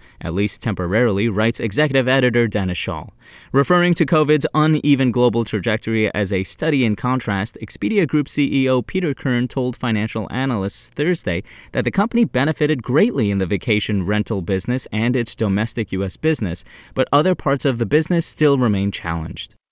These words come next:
So while in the first quarter of twenty nineteen, when coronavirus hadn't ruptured the world, Expedia Group generated about sixty-two percent of its revenue from the U S. But in the first quarter of twenty twenty-one,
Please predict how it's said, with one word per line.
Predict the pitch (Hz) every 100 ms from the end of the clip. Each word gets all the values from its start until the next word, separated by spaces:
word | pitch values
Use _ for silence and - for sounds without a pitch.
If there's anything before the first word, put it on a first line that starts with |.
| _ -
So | 120
while | 110 135 139 151
in | 139
the | 120
first | 147 135 -
quarter | 151 147 131
of | 117
twenty | - 139 127
nineteen, | 120 120 156 139
when | 110
coronavirus | - 101 117 131 107 113 113 113
hadn't | - 131 113 101
ruptured | 98 90 107 - 104 87
the | 90
world, | 85 101 95 139
Expedia | 127 - 151 151 175
Group | 156 143 135
generated | - 131 131 131 147 131
about | 113 117 -
sixty-two | - 190 - 180 - 147
percent | 135 - 214 175
of | 92
its | 90 98
revenue | 95 90 101 110
from | 117 98
the | 90
U | 85 82 113
S. | 107 85 - - - - -
But | 127
in |
the | 117
first | - 202 254 -
quarter | 139 107 98
of | 98
twenty | - 113 95
twenty-one, | - 101 87 90 123